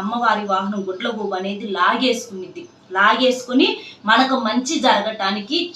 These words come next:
చాలా హెల్ప్ చేసిద్ది. కాబట్టి మీరు నమ్మకంగా చేయండి, మంచి రిజల్ట్ ఉంటది.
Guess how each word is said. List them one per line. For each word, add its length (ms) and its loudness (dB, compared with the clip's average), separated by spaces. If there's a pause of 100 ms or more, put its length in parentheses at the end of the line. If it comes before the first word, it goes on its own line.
చాలా 420 6 (100)
హెల్ప్ 300 -8
చేసిద్ది. 360 -8 (100)
కాబట్టి 380 0
మీరు 240 -2 (140)
నమ్మకంగా 580 -6
చేయండి, 420 -10 (120)
మంచి 400 -6
రిజల్ట్ 320 -8
ఉంటది. 280 -16